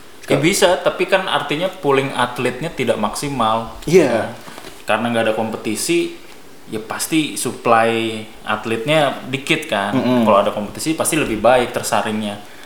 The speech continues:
Speaker 1: Nah, bisa sih bisa, cuman itu tidak menjamin, eh, baik gitu atau bagus pemain-pemainnya karena kompetisinya nggak ada, bro, gitu.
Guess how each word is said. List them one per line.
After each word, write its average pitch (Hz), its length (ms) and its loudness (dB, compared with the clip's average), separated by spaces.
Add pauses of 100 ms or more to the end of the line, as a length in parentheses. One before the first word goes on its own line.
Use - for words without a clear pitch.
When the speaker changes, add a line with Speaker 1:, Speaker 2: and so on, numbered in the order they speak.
(400)
Speaker 1:
Nah, 117 80 0
bisa 123 240 0
sih 202 160 2
bisa, 120 400 2
cuman 135 240 -2 (960)
itu 110 160 -6 (160)
tidak 113 320 2
menjamin, 117 720 0 (960)
eh, - 400 -6 (1200)
baik 131 560 4
gitu 113 240 -8
atau 110 240 -2
bagus 117 480 2
pemain-pemainnya 107 640 -4
karena 95 240 -4
kompetisinya 120 480 -6
nggak 101 160 -4
ada, 117 80 -6
bro, 104 320 -6
gitu. 101 240 -12